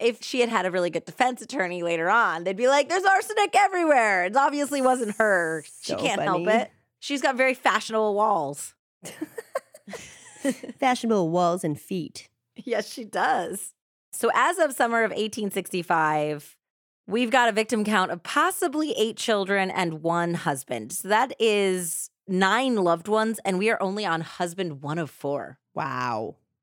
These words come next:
Speaker 1: Yeah, she came out of the gate charging. So another possible motivation for the murders of family number one was that Mary Ann had a lover at this time that she was quite fond of, and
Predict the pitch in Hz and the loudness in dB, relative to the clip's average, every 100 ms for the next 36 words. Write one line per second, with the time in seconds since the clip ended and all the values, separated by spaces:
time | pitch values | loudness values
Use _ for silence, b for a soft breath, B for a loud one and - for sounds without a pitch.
0 | _ 175 165 - 196 226 214 190 175 156 | _ -6 -6 -4 -4 -2 -2 -2 -2 -6
1 | 135 147 127 - - 160 147 143 117 90 | -4 -6 -6 -10 -4 -2 -2 -4 -12 -14
2 | _ _ _ - - 247 226 214 - 262 | _ _ _ -12 -2 2 2 0 0 -2
3 | 277 339 453 453 285 269 240 226 208 190 | 0 2 0 0 -4 -2 -2 0 0 0
4 | 175 196 170 190 175 170 165 165 170 165 | -2 -2 -6 -6 -2 -2 -2 -4 -4 -4
5 | 147 143 139 139 139 143 131 131 139 _ | -2 -4 -6 -6 -4 -4 -4 -8 -14 _
6 | _ _ - 180 190 180 175 170 165 165 | _ _ -16 -2 2 4 4 2 -2 -8
7 | _ 185 175 196 190 180 175 - - _ | _ -12 -4 2 4 4 0 -4 -16 _
8 | _ _ 208 220 262 320 320 180 208 208 | _ _ -6 -2 0 0 -2 0 0 0
9 | 196 185 151 151 165 175 175 131 - 196 | -2 -2 -2 -4 0 2 2 -4 -10 -14
10 | - _ 175 175 160 - 156 127 127 139 | -16 _ -6 -2 -4 -4 -6 -6 -6 -10
11 | 180 - 170 - 165 - 190 151 - - | -12 -6 -6 -2 -4 -4 -2 -4 -4 -2
12 | 202 185 175 156 135 151 - _ _ _ | 2 2 2 0 0 -4 -10 _ _ _
13 | _ - 226 226 214 208 | _ -4 0 2 0 -2